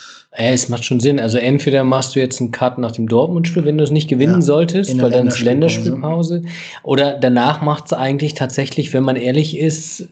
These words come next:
Speaker 1: ähm, so richtig Sinn erst irgendwie mit Blick nach Leipzig, weil Wolfsburg wird schwer. Mainz ist ein Sechs-Punkte-Spiel,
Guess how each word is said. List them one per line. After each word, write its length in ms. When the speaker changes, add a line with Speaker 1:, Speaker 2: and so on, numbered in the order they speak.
Speaker 1:
ähm, 800
so 120
richtig 500
Sinn 220
erst 580
irgendwie 560
mit 220
Blick 220
nach 200
Leipzig, 520
weil 180
Wolfsburg 460
wird 100
schwer. 440
Mainz 360
ist 180
ein 80
Sechs-Punkte-Spiel, 1080